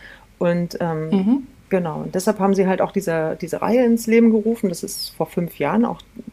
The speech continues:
Speaker 1: die feiern dieses Jahr fünfjähriges Jubiläum. Und das machen sie immer in regelmäßigen Abständen in unterschiedlichen Locations. Also überwiegend
Speaker 2: Mhm.
Speaker 1: im Berghain,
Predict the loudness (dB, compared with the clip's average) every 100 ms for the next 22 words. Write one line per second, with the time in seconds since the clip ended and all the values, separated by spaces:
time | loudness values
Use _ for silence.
0 | -6 -6 2 4 6 4 0 -2 -2 -2
1 | -4 -2 0 0 -2 -6 -6 -6 -4 -2
2 | 0 0 -4 -14 -20 -20 -16 -8 -8 -4
3 | -2 0 0 -2 -2 -2 -2 -2 -6 -8
4 | -6 -8 -6 -6 -6 -6 -6 -8 -10 -10
5 | -10 -8 -8 -8 -10 -10 -8 -6 -6 -6
6 | -10 -8 -10 -12 -20 -2 0 4 2 0
7 | -2 0 0 -2 -4 -4